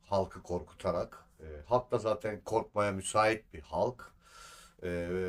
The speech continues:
biraz bunu anlatalım ve bunun çarelerini konuşalım. Hilal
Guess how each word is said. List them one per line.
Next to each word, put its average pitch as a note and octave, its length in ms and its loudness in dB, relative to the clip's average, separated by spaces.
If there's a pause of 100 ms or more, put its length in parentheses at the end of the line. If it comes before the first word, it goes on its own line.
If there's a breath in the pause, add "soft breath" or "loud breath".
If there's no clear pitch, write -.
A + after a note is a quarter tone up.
(100)
biraz C3 280 2
bunu C3+ 120 2
anlatalım C3 500 2
ve B2 140 2
bunun C#3 300 -2
çarelerini A#2 880 2 (240)
konuşalım. E2+ 640 -8 (840 soft breath)
Hilal C#3+ 260 8